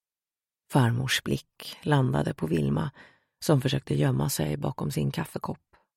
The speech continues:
Hon var inte redo att möta farmors blick ännu. "Och Vilma",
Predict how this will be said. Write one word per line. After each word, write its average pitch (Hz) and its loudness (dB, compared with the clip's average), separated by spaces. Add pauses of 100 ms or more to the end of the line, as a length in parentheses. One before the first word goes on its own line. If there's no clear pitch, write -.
(320)
Hon 143 4
var 120 2
inte 147 -2
redo 139 0
att 151 -4
möta 160 -2
farmors - 2
blick - -6
ännu. - -2 (1000)
"Och 180 6
Vilma", 170 8